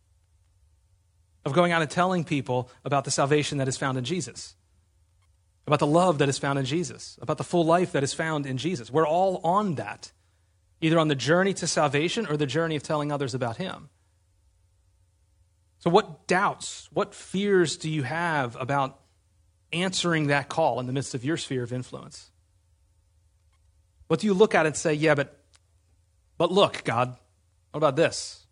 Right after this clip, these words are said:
I can't, I don't wanna, no, I don't, look, this is what's gonna happen, it's bad, I don't wanna do it." What wrestling matches do you have with God?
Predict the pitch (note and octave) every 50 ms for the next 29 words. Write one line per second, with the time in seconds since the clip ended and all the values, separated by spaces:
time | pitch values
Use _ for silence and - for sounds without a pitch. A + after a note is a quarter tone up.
0 | _ _ - B2+ - - F3+ E3+ D#3+ - - _ _ - E3 F3+ F3+ F3 E3 D3+
1 | D#3+ D#3 D3+ C#3 - - D3+ D3+ D3 C#3+ C#3 B2+ A#2 - - C#3+ D3 D#3 D#3 D3
2 | C#3+ D3 F3 G3+ F#3+ F#3+ G3+ G#3 G3+ G#3 F#3 - - F#3+ D3 A2+ D3+ D#3 D#3+ -
3 | E3 D3 C#3+ - - D3+ C#3 C#3+ C#3 C#3 C#3+ D3+ C#3+ C#3 B2+ A#2 C#3+ C#3 A#2+ A2
4 | - - _ _ _ _ _ _ _ _ _ _ _ _ _ _ _ _ _ _
5 | _ _ _ _ _ _ _ _ _ _ - _ _ _ _ _ _ _ _ _
6 | _ _ _ _ _ _ _ _ _ _ - - F3+ F3+ E3 F3 F3 - - -
7 | F3+ F3 E3+ D3+ C#3+ D3 C#3+ - D#3+ D3 B2+ A#2+ C#3 C#3+ D#3 D#3 C3+ C#3+ D#3 E3
8 | D#3 C#3 C3 A#2+ A#2+ C3 C#3 C3+ - - C3+ C3 C#3 B2 G2+ G2+ -